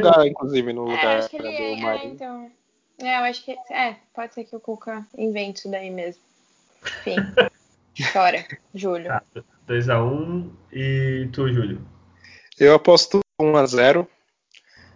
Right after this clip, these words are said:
Speaker 1: É, gol contra.
Speaker 2: Santos, né? <laughs>
Speaker 1: É, um a zero pro Santos, é. Com
Speaker 3: É,
Speaker 1: gol
Speaker 3: o Júlio,
Speaker 1: contra
Speaker 3: ele é
Speaker 1: do
Speaker 3: duvidoso, né? Nesse negócio de apostar aí. Ele sempre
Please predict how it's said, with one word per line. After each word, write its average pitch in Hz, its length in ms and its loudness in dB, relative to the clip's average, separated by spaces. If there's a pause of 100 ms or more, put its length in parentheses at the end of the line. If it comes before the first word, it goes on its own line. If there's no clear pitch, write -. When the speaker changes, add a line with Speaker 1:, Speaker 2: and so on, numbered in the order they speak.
(180)
Speaker 1:
É, 120 420 0
gol 131 280 4
contra. 127 280 6
Speaker 2:
Santos, 117 300 2
né? - 80 -12 (420)
<laughs> - 460 -2 (320)
Speaker 1:
É, 139 60 6
um 139 180 6
a 127 40 4
zero 127 160 6
pro - 80 -6
Santos, 143 400 2
é. 113 220 6
Com - 320 -12
Speaker 3:
É, 339 140 4
Speaker 1:
gol - 80 8
Speaker 3:
o 285 40 4
Júlio, 302 280 6
Speaker 1:
contra 320 40 8
Speaker 3:
ele 320 80 4
é 320 80 4
Speaker 1:
do - 60 0 (120)
Speaker 3:
duvidoso, 247 440 2 (100)
né? 185 260 -10 (180)
Nesse 190 300 -16
negócio 180 300 -6
de 180 80 -12
apostar 180 460 -4
aí. 226 220 -2 (140)
Ele 202 220 -6
sempre 233 520 -6